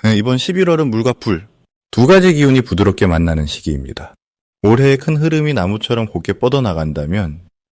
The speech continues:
이달은 맑은 샘물이 흐르듯 부드러운 변화가 찾아옵니다. 용띠는 본래 높은 하늘을 나는 힘찬 에너지를 가지고 있기에 이런 부드러운 흐름에서도 자신만의 중심을 잘 잡을 수 있습니다.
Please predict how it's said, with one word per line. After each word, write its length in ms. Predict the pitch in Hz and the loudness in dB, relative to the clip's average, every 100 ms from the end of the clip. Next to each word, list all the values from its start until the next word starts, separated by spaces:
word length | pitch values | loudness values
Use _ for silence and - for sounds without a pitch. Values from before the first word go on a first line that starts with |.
| - | -6
이달은 440 | 127 214 202 156 | 0 2 2 -2
맑은 380 | 87 92 135 208 | -4 -2 0 -2
샘물이 380 | 208 208 196 185 | -2 -4 -2 -2
흐르듯 600 | 175 190 156 175 208 _ | -2 -2 0 -2 -4 _
부드러운 440 | - 123 147 139 135 | -8 -4 -2 -2 -2
변화가 420 | 101 117 127 107 | 0 2 2 0
찾아옵니다. 760 | 143 135 110 80 78 87 76 _ _ _ _ _ _ 95 | -2 -2 -2 -2 -6 -10 -12 _ _ _ _ _ _ 0
용띠는 720 | 135 202 208 180 202 247 - | 2 2 2 0 2 0 -4
본래 280 | - 127 139 | 0 2 2
높은 340 | 113 113 135 117 | 0 -2 -4 -4
하늘을 400 | 151 170 147 101 | -2 -2 0 -2
나는 360 | 87 160 180 _ | -2 -2 -4 _
힘찬 520 | - 226 220 208 180 | -6 -2 -2 0 -2
에너지를 380 | 101 104 101 98 | -2 -4 -4 -6
가지고 300 | 82 90 82 | -6 -8 -10
있기에 500 | 73 - 95 69 67 _ _ _ _ - | -10 -8 -6 -8 -14 _ _ _ _ 0
이런 240 | 117 113 | 4 4
부드러운 460 | - 123 147 147 143 | 2 4 6 6 6
흐름에서도 920 | 160 156 139 135 117 147 175 190 - _ _ | 4 4 2 2 2 4 2 0 -8 _ _
자신만의 600 | - 98 156 151 139 127 | -4 0 2 2 2 2
중심을 800 | - 104 104 - 104 107 104 104 _ - | 2 0 0 -2 0 0 -2 -6 _ -16
잘 300 | - 92 90 | -4 -2 -2
잡을 280 | - 76 78 | -2 -6 -6
수 240 | - 76 71 | -6 -10 -10
있습니다. 560 | - 73 69 - - | -10 -10 -12 -14 -20